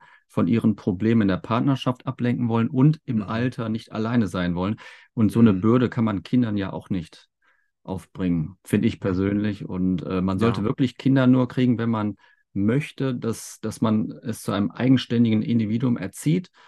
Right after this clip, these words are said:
Speaker 2: Mhm.
Speaker 1: und nicht, äh, dass man daran auch klammert. Und wenn das Kind oder wenn der erwachsene, heranwachsende Mensch dann zu einem immer wieder gerne zurückkommt aus eigenem Willen,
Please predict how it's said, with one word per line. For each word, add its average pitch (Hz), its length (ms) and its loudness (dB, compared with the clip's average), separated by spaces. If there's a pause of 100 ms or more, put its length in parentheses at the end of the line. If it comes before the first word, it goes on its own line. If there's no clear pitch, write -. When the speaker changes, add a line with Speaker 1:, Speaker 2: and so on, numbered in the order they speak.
(200)
Speaker 2:
Mhm. 98 320 -12
Speaker 1:
und 110 180 2
nicht, 120 300 0
äh, 113 180 -2
dass 110 180 -4
man 107 220 0
daran 104 400 -2
auch 110 240 -4
klammert. 90 440 -4
Und 101 200 -4
wenn 123 120 0
das 107 240 -4 (400)
Kind 147 380 2
oder 110 280 -6
wenn 110 100 -2
der 104 100 -4
erwachsene, 110 540 -8
heranwachsende 107 1200 -4
Mensch 107 340 0
dann 104 300 -4 (220)
zu - 140 -4
einem 110 160 4
immer 123 240 4
wieder 110 180 0
gerne 110 240 0
zurückkommt 123 520 -2
aus - 260 -10
eigenem 120 420 2
Willen, 120 380 -2